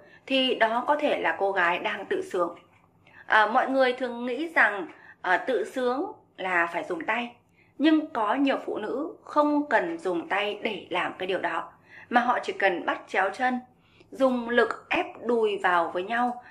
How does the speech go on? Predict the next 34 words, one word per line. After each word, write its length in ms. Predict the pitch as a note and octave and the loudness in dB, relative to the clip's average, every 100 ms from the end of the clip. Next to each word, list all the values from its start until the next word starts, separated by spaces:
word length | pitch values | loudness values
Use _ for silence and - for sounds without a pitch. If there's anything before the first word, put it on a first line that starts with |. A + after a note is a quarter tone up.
| - | 0
và 120 | F#3+ | 2
dùng 300 | F3+ F#3+ D#3+ | 4 2 0
não 400 | F3 F#3 - D#4 - | 0 0 0 -4 -4
để 180 | F3+ - | -10 -2
tưởng 320 | A#3+ G#3+ E3 | -2 0 -2
tượng 260 | A3 A3 G3+ - - _ | 2 2 2 -4 -18 _
và 220 | E3+ E3 - | -2 0 0
đạt 260 | - - | -2 -2
cực 120 | F3+ F3+ | -6 -2
khoái. 260 | E3+ D#3 - - _ _ _ _ _ _ _ _ - - - | 2 2 0 -16 _ _ _ _ _ _ _ _ -20 -18 -10
Hiện 240 | - C#4 B3 | 4 4 4
nay 400 | C#4+ D4 E4 F4 | 2 2 -2 -6
thì 180 | B3+ G#3 | -10 -10
nhiều 300 | G3 G#3+ G#3+ G#3+ | -8 -4 -4 -4
phụ 120 | F#3 | -8
nữ 320 | G#3+ A3 E4+ - | -6 -4 -6 -8
dùng 400 | F3+ G3+ G3 F3 | -6 -4 -4 -2
máy 220 | F3 E3+ | -2 -2
rung 300 | F#3 B3+ A#3+ | -4 -6 -4
để 80 | A3 | -4
hỗ 200 | D#3+ F#3+ | -6 -8
trợ, 400 | - C4 G3 - - - - - | -4 0 0 -2 -14 -20 -18 0
ờ, 200 | E3 E3 | 2 4
tức 200 | D4+ D#4 | 0 -2
là 220 | C4 F#3 | 0 0
họ 360 | E3+ G#3 - - | 0 0 -2 -2
đưa 280 | C4+ C#4+ C#4+ | 0 2 4
máy 260 | A#3+ G3 | 2 0
rung 300 | G#3 B3+ B3 | -2 -4 -4
vào 180 | A3+ E3+ - | -2 -2 -2
bên 160 | G#3 | -8
trong 300 | G#3 A#3 A3+ A3+ - _ | -2 0 0 -2 -14 _
và 400 | - F#3 D3+ D#3 - | -2 2 4 2 -4
bắt 140 | D#4 | -6